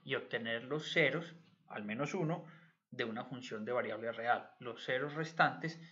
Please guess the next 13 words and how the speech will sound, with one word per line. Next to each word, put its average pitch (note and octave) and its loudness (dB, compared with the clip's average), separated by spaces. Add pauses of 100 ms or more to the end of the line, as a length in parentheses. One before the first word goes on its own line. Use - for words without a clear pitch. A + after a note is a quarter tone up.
se - -8
pueden B2+ -2
obtener A2+ -2
utilizando B2+ -6
técnicas C3+ -4
como B2 -8
la C3 -2
deflación D3 2 (460)
para A#2 6
el A2 -4
caso - -4
de C#3 0
polinomios D#3 0